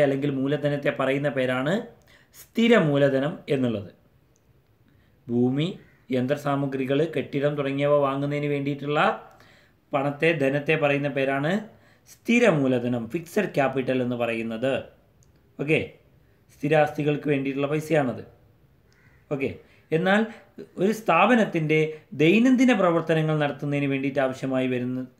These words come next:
പണമാണ് ഇത് പ്രവർത്തന മൂലധനം അഥവാ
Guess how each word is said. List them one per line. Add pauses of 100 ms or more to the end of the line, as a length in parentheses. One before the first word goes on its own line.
(520)
പണമാണ്
ഇത് (800)
പ്രവർത്തന (100)
മൂലധനം
അഥവാ